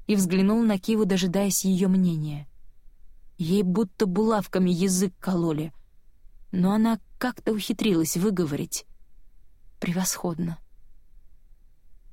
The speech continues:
Широкая щербатая улыбка Типа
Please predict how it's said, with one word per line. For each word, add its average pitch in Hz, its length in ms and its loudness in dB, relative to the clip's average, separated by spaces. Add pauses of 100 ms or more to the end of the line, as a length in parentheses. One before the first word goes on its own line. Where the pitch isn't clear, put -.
(140)
Широкая 185 680 0
щербатая 185 580 0
улыбка 175 420 0
Типа 175 480 -4